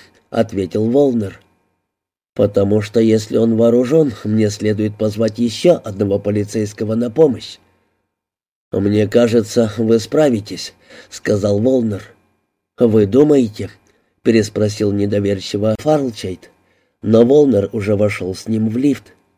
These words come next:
Они вышли из лифта на десятом этаже, и здесь Фарлчайт снова занервничал.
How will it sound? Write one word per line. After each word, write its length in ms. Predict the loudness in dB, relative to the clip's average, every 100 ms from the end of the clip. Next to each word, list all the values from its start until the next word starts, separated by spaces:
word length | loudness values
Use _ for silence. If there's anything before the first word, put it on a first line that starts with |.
| _ _ _ _ _ _
Они 300 | -2 2 4
вышли 340 | 4 2 2 0
из 300 | 2 -2 2
лифта 360 | 2 2 -2
на 120 | -2
десятом 560 | -2 -2 0 -2 0 -4
этаже, 500 | -4 -2 -2 2 0 -2 -14 _ _ _
и 160 | -6 -4
здесь 280 | 0 -2 -2
Фарлчайт 800 | -4 -4 -4 -2 -2 -2 -4 -20
снова 420 | -18 -6 -4 -2
занервничал. 800 | -2 0 0 -2 -4 -8 -8 -16